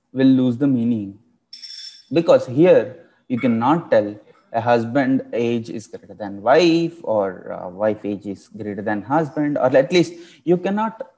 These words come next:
uh, strongly conclude that there are a few cases where wife's age is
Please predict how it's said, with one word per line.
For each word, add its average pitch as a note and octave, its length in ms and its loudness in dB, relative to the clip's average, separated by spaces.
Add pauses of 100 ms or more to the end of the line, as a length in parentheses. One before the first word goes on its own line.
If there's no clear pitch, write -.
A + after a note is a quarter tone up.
(120)
uh, A2 160 -2
strongly C#3 580 0
conclude C3 500 -4
that A#2+ 140 -2
there A#2+ 240 -2
are B2+ 300 4 (100)
a A#2+ 100 -6
few C#3+ 520 0
cases A#2+ 420 -6
where A2 300 -8
wife's A#2+ 580 -2
age A2+ 460 -2
is A2+ 300 -6